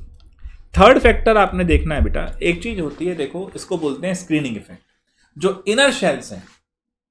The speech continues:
यानी ये रहा मेरा न्यूक्लियस, जो ये अंदर वाली शेल है, ये आउटर वाली शेल में प्रेजेंट इलेक्ट्रॉन को न्यूक्लियस के अट्रैक्शन से बचाएंगी,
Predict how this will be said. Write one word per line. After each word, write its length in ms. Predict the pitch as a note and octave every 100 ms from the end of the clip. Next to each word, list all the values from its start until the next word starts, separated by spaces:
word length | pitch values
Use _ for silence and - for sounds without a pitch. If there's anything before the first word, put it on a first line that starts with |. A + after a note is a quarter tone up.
| _ _ A2
यानी 360 | A2 B2+ G3 F#3
ये 140 | C3 C#3
रहा 200 | C3+ C#3
मेरा 220 | B2+ A#2+
न्यूक्लियस, 640 | A2 G#2 A2 G2+ G2 - - - - - - - - - - - - - - - - - - - - - - - - - - - - - - - - - - - - - - - _ -
जो 120 | F#3+
ये 140 | A#3 A3+ - -
अंदर 300 | D#3 F#3 B3
वाली 320 | A#3 G3 F#3
शेल 320 | - C3 G#2+
है, 100 | C3+
ये 120 | G3 G#3+
आउटर 420 | D3+ D#3 E3+ A3
वाली 300 | G#3 G3 G3+
शेल 260 | - C#3 B2+
में 280 | C#3 F#3 -
प्रेजेंट 420 | C3+ D3 F3+ E3+
इलेक्ट्रॉन 520 | B2+ A#2 - B2+ B2
को 220 | B2+ F3
न्यूक्लियस 360 | D3+ D#3 F3+ F3+
के 120 | F3
अट्रैक्शन 420 | C3+ A#2+ G#2+ D#3
से 120 | E3 G3
बचाएंगी, 520 | G3+ G3+ G3 D#3+